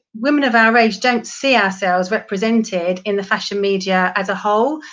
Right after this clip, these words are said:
So brands will use older models now as a kind of token effort, but it's not widespread. So I feel it's kind of my role and my, my, you know, other bloggers and influencers of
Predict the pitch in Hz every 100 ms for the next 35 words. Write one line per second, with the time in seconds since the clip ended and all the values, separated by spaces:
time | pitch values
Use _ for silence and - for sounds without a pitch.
0 | - - 226 254 269 269 269 254 - 226
1 | 247 247 240 285 285 220 214 202 196 196
2 | 190 185 196 190 185 185 190 196 214 196
3 | 196 220 220 226 233 233 294 311 - -
4 | - - 240 214 220 214 247 214 208 214
5 | 220 - 220 226 226 - 220 220 214 202
6 | _ _ _ _ 226 262 - 208 190 -
7 | 208 190 208 226 214 185 180 185 185 185
8 | 175 180 202 190 190 - 196 170 196 190
9 | 202 190 190 185 190 196 196 185 185 196
10 | 185